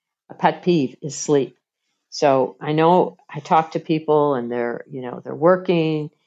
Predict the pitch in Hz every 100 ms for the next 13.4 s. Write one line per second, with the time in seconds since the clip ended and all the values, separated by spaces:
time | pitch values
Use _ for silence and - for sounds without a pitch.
0 | _ _ - 127 139 151 156 147 139 -
1 | 151 147 143 143 139 131 120 113 107 _
2 | - 156 147 139 147 131 147 143 143 120
3 | - 127 123 135 - _ _ _ _ _
4 | _ - 143 139 135 131 _ 143 127 143
5 | 135 190 190 185 - 190 214 196 185 165
6 | 151 - - 143 131 127 127 - - -
7 | 113 - _ _ _ _ _ _ _ -
8 | 135 123 - - 175 175 160 143 - 127
9 | 120 _ _ _ 156 131 123 - _ -
10 | 240 240 202 156 143 156 151 156 143 139
11 | - - 151 156 175 170 139 135 - -
12 | 139 - 139 135 123 123 117 113 117 -
13 | - - 117